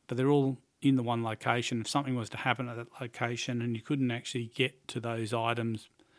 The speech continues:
to rescue them for whatever reason, then your backup is gonna be gone as well as your,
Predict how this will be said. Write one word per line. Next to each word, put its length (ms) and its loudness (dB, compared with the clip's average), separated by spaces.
to 100 -4
rescue 380 4
them 160 0
for 100 -8
whatever 280 0
reason, 520 2
then 160 4
your 80 4
backup 520 -2
is 140 -10
gonna 160 -2
be 320 -6
gone 240 -2
as 120 -6
well 280 0
as 120 -4
your, 200 -6